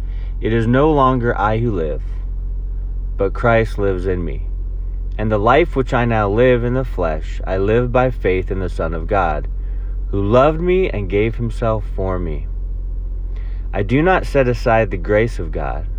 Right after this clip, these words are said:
for if righteousness comes through the law, then Christ died in vain." So again, Paul is hitting home this idea that you're not saved through the law.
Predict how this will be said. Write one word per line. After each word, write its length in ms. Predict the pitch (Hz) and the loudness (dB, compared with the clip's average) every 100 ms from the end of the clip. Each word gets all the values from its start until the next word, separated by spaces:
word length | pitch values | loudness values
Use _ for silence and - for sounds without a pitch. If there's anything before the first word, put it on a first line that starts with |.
| - - | -6 -2
for 220 | 107 104 | 2 2
if 120 | - | 2
righteousness 600 | 120 160 - - 170 - | 2 2 -2 -4 -4 -4
comes 320 | - 104 101 | -4 -2 -4
through 220 | - 110 | -4 -2
the 100 | 110 | -2
law, 360 | 117 80 67 - - - - - - - | -2 -2 -2 -4 -6 -6 -6 -6 -6 -4
then 160 | 95 90 | -4 -4
Christ 360 | 90 76 76 | -2 -4 -4
died 200 | - 58 | -6 -6
in 160 | 71 82 | -4 -4
vain." 280 | 110 95 - - - - - - - - - - - - - - - - | -4 -4 -6 -6 -6 -6 -6 -6 -6 -6 -6 -6 -6 -6 -6 -4 -4 -4
So 160 | 147 147 | 2 4
again, 300 | 156 147 123 | 4 4 4
Paul 340 | 127 139 143 | 4 6 6
is 380 | 131 120 110 - - - - - | 4 2 -4 -12 -14 -14 -12 -8
hitting 300 | 110 131 127 | -2 2 4
home 320 | 123 131 131 123 | 4 4 4 4
this 340 | 113 - - - | 2 -2 -2 4
idea 720 | 110 104 98 95 117 139 113 | 6 6 2 0 2 6 6
that 340 | 101 98 92 - - - - - - - - - - - | 4 4 2 0 -10 -12 -12 -12 -12 -12 -12 -10 -10 0
you're 120 | 120 | 4
not 220 | 135 120 | 4 4
saved 360 | 110 139 127 - | 4 6 6 4
through 140 | 127 | 0
the 140 | 117 110 | 2 4
law. 380 | 123 143 - | 4 2 0